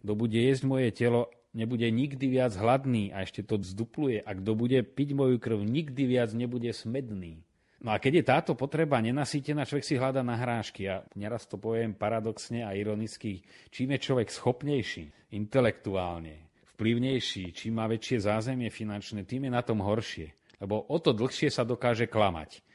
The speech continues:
Keď človek má málo, tak skúsim toto a zistí, že ho to nenaplnilo šťastím a si uvedomí, to šťastie asi inde. Ale kto má moc, tak túži po jachte, keď má jachtu, túži potom a keď má stále, ešte sa klame, klame, lebo tú nenaplniteľnú túžbu zaplňa nejakými vecami.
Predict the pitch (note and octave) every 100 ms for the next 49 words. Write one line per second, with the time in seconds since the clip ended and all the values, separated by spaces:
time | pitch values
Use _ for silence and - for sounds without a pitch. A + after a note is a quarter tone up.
0 | _ _ - _ _ - E3+ E3+ C#3+ A#2+
1 | C3 D3 C#3+ C3+ G#2+ - - D3+ C3 A2+
2 | C3 - C3+ A#2 A#2+ - A#2+ A#2+ A#2 A#2
3 | A#2 B2 A2 A2 A#2 A#2+ A#2+ G#2 - G2+
4 | - A#2 G#2+ G#2 A2 G#2 G#2+ G#2 G2+ -
5 | G2 - G#2+ G2 F#2+ - F2 E2+ D#2+ D#2
6 | _ _ _ _ G2 G2+ A2 A#2 G2 G#2
7 | C3+ - - _ - - - _ F#2+ -
8 | G2+ G2 F#2+ G#2+ A#2 - - - F#2 F#2+
9 | F#2 A2 - A2+ F#2+ G#2+ G2 A2 G#2 A#2+
10 | C3 A2+ - A2 G#2 A2+ G#2+ - A#2 B2+
11 | C3 A#2 C3 - B2 G#2+ A2+ A#2 - G#2
12 | A2 A2 G#2+ G#2+ - G2+ G2 F#2+ F#2 F#2
13 | F#2 G#2+ A#2 A2+ A#2 A2 A2 A2+ G#2 F#2+
14 | G#2 G#2 G2 G2 F#2+ G2+ G2 F#2 F#2 -
15 | F2+ F2 E2+ - E2